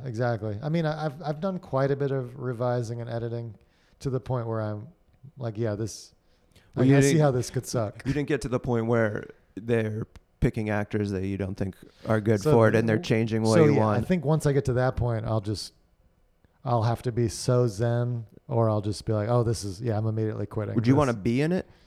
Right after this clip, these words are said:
Speaker 1: No, I just wanna be the, a writer, creator.
Speaker 2: That's cool.
Speaker 1: And, um, I, ideally create it and then sort of let other people <laughs> handle the politics of it.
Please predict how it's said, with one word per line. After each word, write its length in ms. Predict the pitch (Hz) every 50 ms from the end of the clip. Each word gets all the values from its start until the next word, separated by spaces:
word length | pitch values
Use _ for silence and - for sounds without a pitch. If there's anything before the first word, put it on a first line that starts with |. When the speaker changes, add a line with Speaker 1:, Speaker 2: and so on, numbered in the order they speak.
| _ _ _ _ _ _ _ _ _ - - - - _ -
Speaker 1:
No, 280 | 220 226 226 220 214
I 120 | 208 208 208
just 160 | 202 202 - 175
wanna 160 | 185 170 156
be 160 | 139 151 147
the, 180 | 131 131 127 117 - _ _ -
a 80 | 147 135
writer, 400 | 123 123 117 117 117 113 113 107
creator. 580 | - - - 113 110 107 107 104 107 113 113 117 110 - _ _ _ _ _ _ _ _ _ - - _ _ _ _ _
Speaker 2:
That's 200 | - 101 104 - -
cool. 240 | - 98 98 101 104 - - -
Speaker 1:
And, 220 | 127 120 120 117
um, 280 | 113 110 107 104 101 98 _ _ _ _ _ _ _ -
I, 140 | 147 156 160 - - - -
ideally 560 | 151 143 120 139 160 160 160 151 147 139 117
create 480 | - - - - 131 131 131 131 131 127
it 180 | 127 123 147 -
and 200 | 139 123 120 120
then 160 | 117 117 110
sort 260 | - - 127 120 113
of 160 | 110 92 - _ _ _ _ _ _ _ _ _ _ _ _ _ _ _ _ _ _ _ _ _ _ _ _ _ _ _ _ _ _ -
let 200 | 139 131 123 135
other 240 | 127 117 113 120 110
people 280 | - 113 117 - 95
<laughs> 220 | - - - - 82
handle 340 | 107 123 113 107 101 101 107
the 120 | - 110
politics 600 | - - 107 107 113 107 - - 110 104 - -
of 140 | 117 113 104
it. 120 | 107 139